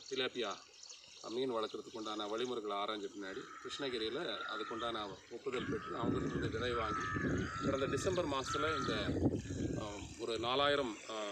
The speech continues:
மீன் குஞ்சுகளை கொண்டு வந்து இங்க விட்டோம். அந்த நாலாயிரம் மீன் குஞ்சுகள் இன்னைக்கு வளர்ந்து இன்னைக்கு அதனுடைய அறுவடை நடந்துட்டு இருக்கு. அந்த அறுவடை மூலமா இப்போதைக்கு ஏறக்குறைய எனக்கு வந்து ஒரு ஐம்பதனாயிரம் ரூபா, ஆ,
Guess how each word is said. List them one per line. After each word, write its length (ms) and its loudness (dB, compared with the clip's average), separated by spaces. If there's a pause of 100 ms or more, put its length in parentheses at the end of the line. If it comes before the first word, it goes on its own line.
(480)
மீன் 200 0
குஞ்சுகளை 380 -2
கொண்டு 100 -4
வந்து 180 -2
இங்க 120 -2
விட்டோம். 500 -4
அந்த 120 -4
நாலாயிரம் 440 4
மீன் 220 0
குஞ்சுகள் 260 0
இன்னைக்கு 260 0
வளர்ந்து 360 0 (500)
இன்னைக்கு 640 0
அதனுடைய 360 2
அறுவடை 280 4
நடந்துட்டு 320 0
இருக்கு. 260 -4 (240)
அந்த 180 0
அறுவடை 320 2
மூலமா 280 0 (520)
இப்போதைக்கு 380 0
ஏறக்குறைய 500 0
எனக்கு 220 -2
வந்து 120 0
ஒரு 240 2
ஐம்பதனாயிரம் 480 0
ரூபா, 180 4 (720)
ஆ, 300 0